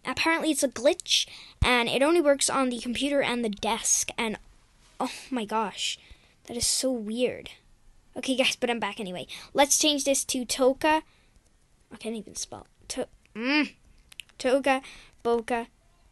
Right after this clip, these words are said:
<laughs> Boca, School, Ep-, wait, Part Two. There we go. Ta-da, we done it. Oh my gosh, I can't believe we just got a new desk and everything. Wow,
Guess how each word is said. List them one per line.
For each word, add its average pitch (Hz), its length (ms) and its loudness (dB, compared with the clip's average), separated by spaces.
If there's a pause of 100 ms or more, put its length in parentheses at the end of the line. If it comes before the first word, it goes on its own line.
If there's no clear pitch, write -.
(460)
<laughs> - 300 -12
Boca, 269 580 0 (400)
School, 254 920 4 (720)
Ep-, - 200 4 (580)
wait, 240 260 -4 (220)
Part - 760 0 (1200)
Two. 190 320 -6 (120)
There 247 160 2
we 226 80 0
go. - 200 -10 (640)
Ta-da, 302 380 4
we 277 100 -2
done 220 180 -2
it. - 80 -14 (520)
Oh - 100 -16
my 302 80 -2
gosh, 311 380 2
I 269 60 -4
can't 311 220 -4
believe 311 240 2
we 254 80 -6
just 262 180 -2
got 311 140 2
a 269 60 0
new 254 260 -2 (720)
desk 403 320 6
and 294 100 2
everything. 262 460 -4 (680)
Wow, 226 460 -8